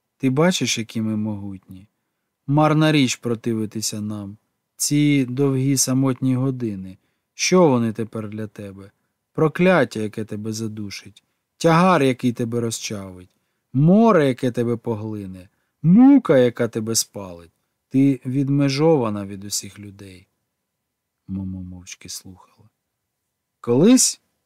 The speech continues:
вів далі той голос, «настане мить, що ти більше не витримаєш цього. Завтра, за тиждень чи за рік. Нам байдуже, ми просто почекаємо. Бо знаємо, що якоїсь хвилини ти прилізеш до нас і скажеш:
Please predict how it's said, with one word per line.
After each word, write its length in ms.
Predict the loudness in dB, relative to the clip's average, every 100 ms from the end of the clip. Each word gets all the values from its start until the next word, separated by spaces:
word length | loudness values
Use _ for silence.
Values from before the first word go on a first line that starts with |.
| _
вів 220 | -10 -10 -6
далі 300 | -6 -6 -10
той 200 | -12 -16
голос, 480 | -16 -18 -20 -20 _ _ _ _ _ _ -6
«настане 500 | -4 -2 2 2 4
мить, 360 | 4 2 -2 _ _ _ _
що 220 | -2 -2
ти 140 | 2 2
більше 380 | 2 2 2 2
не 120 | 2
витримаєш 600 | 2 0 -4 -6 -8 -14
цього. 440 | -16 -18 -18 -20 _ _ _
Завтра, 800 | -4 0 2 2 -2 -4 -2 -4 -10 _
за 180 | -20 -20
тиждень 680 | -6 -2 -2 -2 -2 -4 -8 _ _
чи 180 | -20 -18
за 180 | -12
рік. 400 | -4 -2 -2 -8 _ _ _ _ _ _
Нам 260 | 0 2 4
байдуже, 520 | 4 2 -4 -12 -2
ми 260 | 2 2 2
просто 480 | 2 2 2 0
почекаємо. 840 | -2 -4 -4 -8 -12 -14 -18 -20 -20 _ _ _ _ _ _ _
Бо 160 | 0 2
знаємо, 680 | 4 4 2 0 -8 -14 -18 _ _ _
що 180 | -4 0
якоїсь 400 | 2 4 2 2
хвилини 480 | 0 2 4 4 2
ти 160 | 0
прилізеш 580 | -2 0 2 2 2 0
до 140 | -2
нас 260 | -2 -2 -4
і 40 |
скажеш: 600 | -6 -4 -4 -4 -6 -14